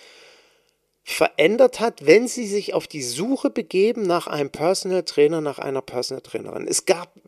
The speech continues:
wirklich massive Veränderungen in den letzten achtzehn Monaten. Vielen Trainern ist es überhaupt nicht bewusst, weil sie sich damit nicht auseinandersetzen. Es ist eher so ein bisschen dieses,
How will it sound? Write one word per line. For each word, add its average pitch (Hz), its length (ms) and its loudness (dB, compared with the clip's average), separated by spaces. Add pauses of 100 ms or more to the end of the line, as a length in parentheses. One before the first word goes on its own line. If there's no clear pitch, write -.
wirklich 165 580 4
massive 196 580 -2
Veränderungen 170 600 -4
in - 120 -10
den 113 120 0
letzten 147 500 -6
achtzehn 139 400 -8
Monaten. 135 500 -6 (400)
Vielen 269 460 2
Trainern 196 400 8
ist - 160 2
es 151 100 0
überhaupt 135 280 2
nicht - 160 -2
bewusst, - 500 0 (240)
weil 156 180 4
sie 139 60 -4
sich 147 160 -4
damit 147 300 0
nicht 131 160 -4
auseinandersetzen. 131 960 0 (500)
Es 135 160 4
ist 160 140 2
eher 165 260 10
so 151 140 6
ein 143 80 0
bisschen 147 280 2
dieses, 131 380 0